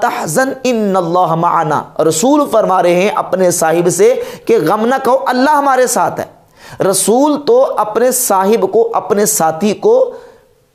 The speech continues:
अल्लाह रब्बुल इज़्ज़त की मईयत में शामिल फरमा रहे हैं कि जिस तरह रसूल को अल्लाह की मईयत हासिल है, इसी तरह रसूल अपने साहिब को फरमा रहे हैं,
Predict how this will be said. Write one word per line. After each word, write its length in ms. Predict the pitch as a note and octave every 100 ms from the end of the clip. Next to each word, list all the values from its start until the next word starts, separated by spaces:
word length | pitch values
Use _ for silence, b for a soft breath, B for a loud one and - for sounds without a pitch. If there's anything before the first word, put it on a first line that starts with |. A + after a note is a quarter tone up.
| _ F3
अल्लाह 260 | G3+ C4+
रब्बुल 260 | C#4 G#3 G#3+
इज़्ज़त 380 | - G3 A#3 A#3
की 80 | C4+
मईयत 600 | A#3+ G3 E3+ G#3 G#3 C#4+ A#3+
में 100 | C#4
शामिल 440 | - A3+ B3+ C#4+ C#4+
फरमा 280 | B3 G3
रहे 120 | E3 B2
हैं 160 | F#2+ - B B B -
कि 100 | G3
जिस 240 | E3 B3+
तरह 420 | C#4 C#4 D4 D4 -
रसूल 480 | E3 E3+ - B3 D#4
को 140 | D4+ C#4 -
अल्लाह 280 | A3+ A#3+ A#3+
की 140 | A#3+
मईयत 520 | G3 D3+ F3+ D#3 - -
हासिल 400 | C3+ D3+ A#3+ A#3
है, 240 | F3 G#3+ B B B -
इसी 240 | A#3 C#4+
तरह 220 | G3+ A3+ A3+
रसूल 340 | G3 - A#3+
अपने 360 | F#3 F#3+ F#3 F#3+
साहिब 400 | - D#3+ D3+ F#3
को 160 | B3+ E3
फरमा 280 | F#3+ F3 D#3+
रहे 240 | D3+ F3
हैं, 220 | D#3+ G3